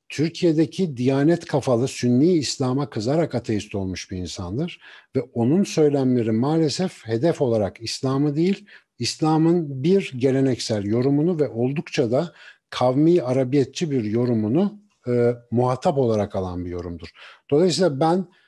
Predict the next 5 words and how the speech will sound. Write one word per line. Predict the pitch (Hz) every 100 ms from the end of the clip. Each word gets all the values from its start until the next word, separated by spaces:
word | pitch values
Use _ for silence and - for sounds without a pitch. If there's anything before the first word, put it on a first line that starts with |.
| _ _ -
düşünen, | 120 - 151 160 190 175
sorgulayan, | - - 135 131 143 143 139 151 180 - -
özellikle | 107 110 139 175 196 165
ateistlerin | 131 - 110 92 - 92 110 175 - - - _
bu, | 110 104 147 202 202 -